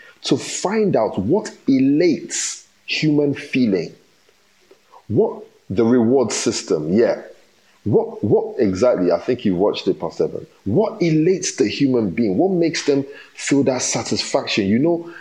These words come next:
um, um, after a certain, um, taking drugs, that satisfaction that the user gets, like, "Oh,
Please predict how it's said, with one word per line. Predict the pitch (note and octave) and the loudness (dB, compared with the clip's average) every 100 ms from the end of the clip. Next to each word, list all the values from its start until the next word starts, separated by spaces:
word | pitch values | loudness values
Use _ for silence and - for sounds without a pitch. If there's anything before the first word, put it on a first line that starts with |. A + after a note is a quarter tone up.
| - | 0
um, | A2+ A2 G#2 - - | 0 0 -2 -10 -6
um, | A2+ A2+ A2 G#2 - _ - | -2 0 0 -2 -8 _ -6
after | C3+ - | -2 2
a | B2 | 0
certain, | G2+ - C#3 B2+ C3 - - _ | 0 0 2 4 2 -4 -14 _
um, | A2 G#2 G2 | 2 2 0
taking | - B2+ B2 G#2 | -2 -2 0 0
drugs, | E2 C#3+ B2 - | 0 0 0 -2
that | B2 A#2 | -4 -4
satisfaction | - G#2 G2 - B2+ - A2 | -2 -2 -2 -4 -4 -2 0
that | G2+ E2 | 0 2
the | F#2 | 0
user | F2+ A#2+ G2 F2+ | 2 2 2 0
gets, | F2+ - | 0 -2
like, | E2+ E2+ | -2 -2
"Oh, | F#2 F#2+ F2+ | -2 -4 -4